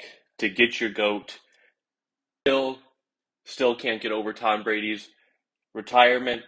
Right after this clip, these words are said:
I'll just have something small on that to talk about today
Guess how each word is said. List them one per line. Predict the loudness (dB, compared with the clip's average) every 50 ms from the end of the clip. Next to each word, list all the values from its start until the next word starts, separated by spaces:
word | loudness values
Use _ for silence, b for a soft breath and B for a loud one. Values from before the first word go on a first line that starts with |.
| _ _ 2
I'll | 2 2 4 2
just | -2 -8 -4
have | -4 -4 -4 -4
something | -6 -10 -12 -10 -10 -12 -12 -12
small | -12 -14 -10 -6 -4 -2 0 0 -2 -2 -4 -10 b b b b b _ -6
on | -4 -4 -2 0
that | 2 2 2 2 -2
to | -6 -14
talk | -8 -2 0 0 0 0 -2
about | -2 0 0 0 -2 -4
today | -6 -6 -2 -2 -2 0 -2 -4 -6 -10